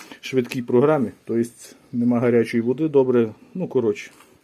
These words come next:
Значить, от все. Ото все чистимо. Збираємо тут все назад. І тоді я вам... Покажу результат.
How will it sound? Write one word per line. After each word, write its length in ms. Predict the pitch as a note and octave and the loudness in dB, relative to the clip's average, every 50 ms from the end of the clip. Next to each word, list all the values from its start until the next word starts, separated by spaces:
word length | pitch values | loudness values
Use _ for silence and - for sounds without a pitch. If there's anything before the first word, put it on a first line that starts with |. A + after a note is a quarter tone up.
| _ _ _ - - - - - _ _ _ _ _ _ _ _ _ A#2+ | _ _ _ -20 -20 -20 -20 -20 _ _ _ _ _ _ _ _ _ -6
Значить, 380 | B2+ D#3+ F#3 F3+ - - A3+ | -2 -2 -2 -2 -2 -2 0
от 160 | A3 A3+ A3 | 0 0 -2
все. 340 | - - - A#3 A3 G3 E3+ - | -4 -6 -2 0 0 0 -2 -6
Ото 240 | - B2+ - - F3+ | -10 -12 -4 -2 -2
все 220 | F3+ F3+ - - A#3+ | -2 -2 -4 -4 -4
чистимо. 640 | - - G#3+ B3 A#3+ A#3+ - A#3+ A3+ A3 G#3+ G#3+ G#3+ - _ _ _ _ _ _ _ _ _ _ _ _ _ _ _ _ _ _ _ _ _ _ _ _ _ _ _ _ _ _ _ _ _ _ _ _ _ _ _ _ _ _ _ _ | -2 0 0 0 0 0 0 0 0 2 0 -2 -4 -8 _ _ _ _ _ _ _ _ _ _ _ _ _ _ _ _ _ _ _ _ _ _ _ _ _ _ _ _ _ _ _ _ _ _ _ _ _ _ _ _ _ _ _ _
Збираємо 500 | A#2 A2 G#2+ B2 C#3 D#3+ D#3+ D3 B2+ G#2+ - | -20 -8 -2 0 2 4 4 2 2 0 -4
тут 120 | - G#2+ - | -6 -12 -10
все 240 | - - B2+ A#2+ - - | -4 -4 -4 -4 -4 -4
назад. 500 | B2 A#2+ A#2+ C3 E3 G3 A3 G#3+ - - _ _ _ _ _ _ _ _ _ _ _ - | -2 -2 0 2 2 2 0 0 -4 -12 _ _ _ _ _ _ _ _ _ _ _ -14
І 60 | A2+ | -14
тоді 280 | A#2 - A#2+ A#2+ C#3 E3+ | -10 -10 -10 -8 -4 -2
я 120 | D3+ C#3 | 0 2
вам... 240 | C3+ C3+ C3+ C3+ C3+ - _ _ _ _ | 2 2 0 0 -2 -6 _ _ _ _
Покажу 480 | A#2 - - B2 A#2+ B2 D3+ F3+ E3+ - - - - - - _ _ - - - - - - - - - - - - | -14 -8 -6 -6 -4 -2 -2 -2 -4 -4 -8 -12 -12 -12 -12 _ _ -4 -4 0 0 -2 -4 -4 -8 -14 -14 -10 -8
результат. 1040 | A#2+ A2+ C3 C#3+ D#3+ E3+ D#3 B2 G#2+ A2+ B2+ C3 C3+ - - G2 F2 - - - | -6 -2 0 0 0 -2 -4 -6 -4 -4 -4 -4 -4 -6 -8 -10 -10 -10 -12 -20